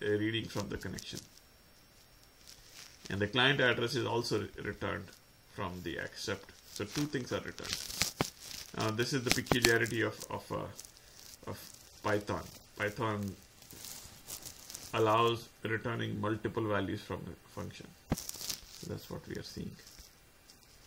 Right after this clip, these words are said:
In any case, um, once you have the connection,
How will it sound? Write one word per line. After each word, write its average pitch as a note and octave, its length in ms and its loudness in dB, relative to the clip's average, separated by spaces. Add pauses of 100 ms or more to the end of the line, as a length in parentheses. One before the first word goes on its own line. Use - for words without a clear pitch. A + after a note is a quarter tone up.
(840)
In - 100 0
any A#2+ 140 -2
case, A#2 480 2 (480)
um, G2 400 -2 (3250)
once B2+ 260 2
you C3 100 6
have A2 200 6
the A2 80 2
connection, D3+ 520 2